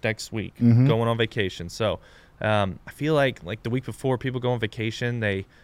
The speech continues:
Speaker 1: they're just kinda checked out, you know, and, like, already, like, "Oh, I'm in vacation mode already." Fuck that, man. Like, I, I'm trying to get as much done and be as productive as possible this week so I can set a vacation up so, uh, you know, I'm not constantly working on vacation, or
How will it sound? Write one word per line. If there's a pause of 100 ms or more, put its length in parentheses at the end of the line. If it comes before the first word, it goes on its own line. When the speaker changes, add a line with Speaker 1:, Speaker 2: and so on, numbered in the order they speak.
(140)
Speaker 1:
they're
just
kinda
checked
out, (220)
you
know,
and,
like,
already,
like,
"Oh,
I'm
in
vacation
mode
already."
Fuck
that,
man. (280)
Like, (300)
I,
I'm
trying
to
get
as
much
done
and
be
as
productive
as
possible
this
week (200)
so
I
can
set
a
vacation
up
so, (280)
uh, (120)
you
know,
I'm
not (240)
constantly
working
on
vacation,
or